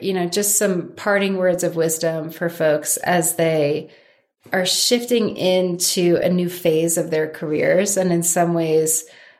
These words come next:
beginning a new chapter, how they find inspiration, motivation, self-confidence,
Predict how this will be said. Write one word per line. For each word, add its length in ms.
beginning 400
a 40
new 180
chapter, 800
how 300
they 180
find 720
inspiration, 800
motivation, 680
self-confidence, 1400